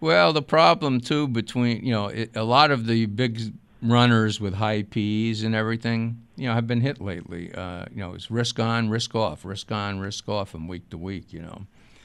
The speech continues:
Uh, it looks to me, you know, unless <laughs> something gets tweeted again next week, but anyway, <laughs> uh, you know, risk on is coming back, and if this does break out above that,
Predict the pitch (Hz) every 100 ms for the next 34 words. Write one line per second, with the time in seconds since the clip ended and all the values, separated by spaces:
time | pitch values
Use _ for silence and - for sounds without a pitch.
0 | - - _ 71 82 - 87 90 120 160
1 | - - 110 104 104 101 101 101 104 90
2 | 85 95 101 - - - - - - -
3 | _ - 107 104 104 95 - - 131 120
4 | 107 101 98 104 101 113 117 101 95 98
5 | 104 110 127 113 110 92 113 98 - -
6 | - 104 104 90 - - - - - _
7 | - 107 98 95 123 127 127 120 143 120
8 | 101 - 113 104 98 104 135 123 117 104
9 | - 117 - - 127 117 107 110 107 107
10 | 131 104 101 92 95 92